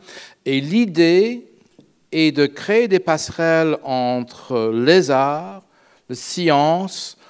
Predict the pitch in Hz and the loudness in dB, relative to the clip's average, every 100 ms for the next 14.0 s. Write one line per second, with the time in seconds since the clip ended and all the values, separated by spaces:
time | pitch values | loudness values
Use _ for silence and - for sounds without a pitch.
0 | _ _ - - - 220 233 220 185 170 | _ _ -12 -10 -2 4 8 8 6 4
1 | 160 143 120 135 175 - _ _ _ _ | 4 4 4 2 0 -12 _ _ _ _
2 | _ _ 139 147 147 - 196 - 123 - | _ _ -2 0 0 -4 -8 -4 -4 0
3 | 214 226 - 175 160 151 135 143 139 120 | 0 0 -2 -6 -4 -4 -2 -2 -2 -8
4 | 120 143 135 131 117 _ - 196 180 147 | -10 -8 -8 -10 -14 _ -12 -6 2 2
5 | 147 160 170 - _ _ _ _ _ _ | 2 -2 -4 -12 _ _ _ _ _ _
6 | 131 143 143 - 120 120 - 147 - - | 0 2 2 -4 -8 -8 -4 -4 -4 -4
7 | 160 143 117 - 127 127 131 - - 147 | -4 -4 -4 -6 -4 0 -2 -2 -6 -4
8 | 139 131 113 107 104 120 139 151 147 123 | -4 -6 -8 -8 -4 -2 0 0 -4 -6
9 | 131 117 117 117 117 110 110 107 - - | -6 -2 -4 -4 -8 -8 -4 -6 -6 -6
10 | 143 180 185 - - - _ 143 139 135 | -4 -4 -8 -20 -20 -20 _ 0 0 0
11 | - 135 123 131 120 117 117 127 127 120 | -2 -2 2 2 2 0 -4 -6 -6 -4
12 | - 151 165 156 - _ 190 185 175 160 | -4 -2 -2 -4 -16 _ 0 4 4 4
13 | 139 117 117 110 120 - 160 208 202 | 2 0 -2 -8 -14 -4 0 4 4